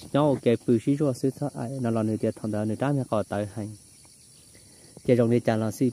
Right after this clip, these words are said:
bệnh, giờ thọ ai sư, nó chạy từ mốt của lúc này tía giờ lo từ số rau của lúc này bậu nó sợ hay tía chả có lo mẹ bậu lo luôn. Chả rong ai luôn, giờ lên từ vô tàu có một con này trên xe giờ gì là do lúc có hành. Thế là giờ tía ưu tàu sĩ ai đi nó là chạy có một vô gì của anh cho có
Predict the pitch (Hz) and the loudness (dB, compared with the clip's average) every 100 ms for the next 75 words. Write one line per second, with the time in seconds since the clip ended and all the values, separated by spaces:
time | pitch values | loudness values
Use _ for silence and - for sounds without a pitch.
0 | - 123 127 127 - 117 - 117 120 117 | 0 0 0 -8 -4 -4 -2 -4 -2 -4
1 | 120 127 123 131 127 120 117 101 117 107 | -4 -2 -2 -2 -2 0 0 0 0 2
2 | 131 - 120 143 131 139 135 139 117 117 | 2 2 2 2 2 2 4 4 2 2
3 | 113 113 110 107 113 120 117 117 131 131 | -2 0 -2 -2 0 2 2 2 0 0
4 | - 120 107 104 113 107 107 - 113 107 | 0 0 0 -2 -4 -4 -4 -2 -2 -2
5 | 110 120 135 131 113 107 117 127 113 117 | -2 0 0 0 0 -2 0 0 -2 -4
6 | 123 120 - - - - - - - - | -6 -8 -12 -20 -20 -20 -20 -20 -20 -20
7 | - - - - - - - 123 127 131 | -20 -20 -20 -20 -20 -12 0 4 4 4
8 | 127 117 113 120 131 127 113 123 123 117 | 0 0 0 2 2 4 4 2 2 2
9 | 120 120 117 131 120 123 120 135 127 123 | 4 4 2 4 2 2 0 2 2 0
10 | 117 117 110 120 113 117 123 113 117 117 | 0 -2 0 0 2 2 2 2 2 0
11 | 127 - 131 117 110 104 - - - - | -4 -4 -6 -4 -8 -10 -14 -20 -20 -20
12 | - 139 143 123 113 107 110 117 127 117 | -2 4 6 4 2 0 2 2 2 0
13 | - 143 117 110 110 113 104 110 - 120 | 0 -2 0 0 0 -2 -2 -4 0 0
14 | 107 110 - 113 110 110 113 117 - 127 | 0 -2 -2 -2 0 -2 0 -4 -2 -4